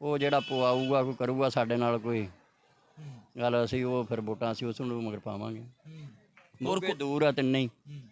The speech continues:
Speaker 1: ਤੇ ਪਾਣੀ ਆ ਨਹੀਂ ਰਿਹਾ।
Speaker 2: ਹੂੰ।
Speaker 1: ਆਹ ਸਮੱਸਿਆ ਜ਼ਿਆਦਾ ਵੱਡੀ ਹੈ।
Speaker 2: ਹੋਰ ਕੋਈ ਸਮੱਸਿਆ?
Speaker 1: ਬਾਕੀ ਬੇਰੁਜ਼ਗਾਰੀ ਦੀ,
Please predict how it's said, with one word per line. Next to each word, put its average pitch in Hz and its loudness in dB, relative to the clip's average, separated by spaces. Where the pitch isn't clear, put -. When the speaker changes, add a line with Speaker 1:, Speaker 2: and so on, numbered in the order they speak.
Speaker 1:
ਤੇ 120 -10
ਪਾਣੀ 123 2
ਆ 117 4
ਨਹੀਂ 117 4
ਰਿਹਾ। 110 2
Speaker 2:
ਹੂੰ। 123 -14
Speaker 1:
ਆਹ 151 6
ਸਮੱਸਿਆ 135 0
ਜ਼ਿਆਦਾ 120 2
ਵੱਡੀ 101 -4
ਹੈ। 95 -12
Speaker 2:
ਹੋਰ 180 -8
ਕੋਈ 190 0
ਸਮੱਸਿਆ? 160 0
Speaker 1:
ਬਾਕੀ 156 2
ਬੇਰੁਜ਼ਗਾਰੀ 123 2
ਦੀ, 113 -2